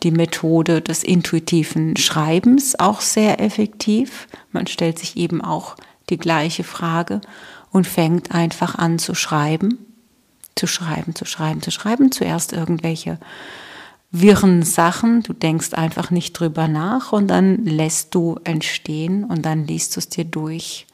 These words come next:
Aber du musst vorher eine Frage stellen dazu. Dann kann man natürlich Rückführungen machen. Dann braucht man jemand anderes dafür, der das, der dich da begleitet. Ähm, zum Beispiel über eine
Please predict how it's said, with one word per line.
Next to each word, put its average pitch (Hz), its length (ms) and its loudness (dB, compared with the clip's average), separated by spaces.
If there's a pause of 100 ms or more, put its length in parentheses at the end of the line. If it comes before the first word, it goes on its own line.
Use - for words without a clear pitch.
(180)
Aber 175 120 0
du 175 60 2
musst 185 200 0
vorher 190 240 2
eine 185 140 4
Frage 156 400 -2
stellen 147 440 -6
dazu. - 380 -10 (1700)
Dann 165 240 2
kann 175 180 0
man 160 140 0
natürlich 156 720 -2 (120)
Rückführungen 208 840 4
machen. 226 460 4 (580)
Dann 196 100 -20
braucht 156 260 -4
man 156 120 -2
jemand 151 600 -6 (200)
anderes 190 600 -2
dafür, 202 440 2
der 170 140 -2
das, - 360 -8
der 160 160 -2
dich 156 160 -6
da 156 160 -4
begleitet. 170 920 -2 (920)
Ähm, 170 540 0
zum 220 140 2
Beispiel 165 340 0
über - 140 0
eine 151 400 0